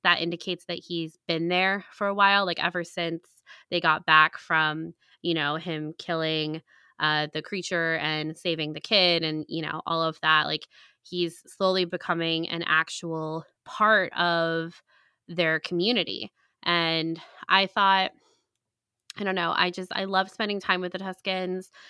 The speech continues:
and seeing their culture and, like, actually learning about them. If you ever listen to Charlotte and I's Solo recaps, you'll know that the, uh, fireside chat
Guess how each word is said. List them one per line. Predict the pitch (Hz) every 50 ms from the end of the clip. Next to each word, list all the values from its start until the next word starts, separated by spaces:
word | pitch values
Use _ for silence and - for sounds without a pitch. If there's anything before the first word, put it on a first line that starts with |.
| - - -
and | - 185 180 185
seeing | 175 - - 208 202 202 196 190 185 180 180 175 175 180 180 175 - _ _ _ _ _ _ _ _ _ _ _ _
their | 208 208 208
culture | 208 - - 226 240 285 - - 170 170 -
and, | - 175 180 180 175 175 175 190
like, | 185 175 -
actually | - 190 202 - - 208 190
learning | 180 180 190 226 277 247
about | 196 - - - -
them. | - 104 - - 214 214 - - - - - - _
If | - 226 226 220 -
you | - 226 247 247 247 247 226 - -
ever | 247 285 392 440
listen | 330 233 - - 247 240 233
to | - 220
Charlotte | - 214 202 190
and | - 190
I's | 185 185 - -
Solo | - 175 175 180 185 185 190 190 185
recaps, | - 202 208 196 - 214 208 208 208 - -
you'll | - 208 190 190
know | 190 185 180 185 185 185
that | 190 180 175 - - 175
the, | 185 180 180 175 170 165 -
uh, | - 170 165 165 165 160 160 160 170 175 - - -
fireside | - - - 185 170 175 190 202 - - 214 214 208 202 -
chat | - - - 160 160 170 190 -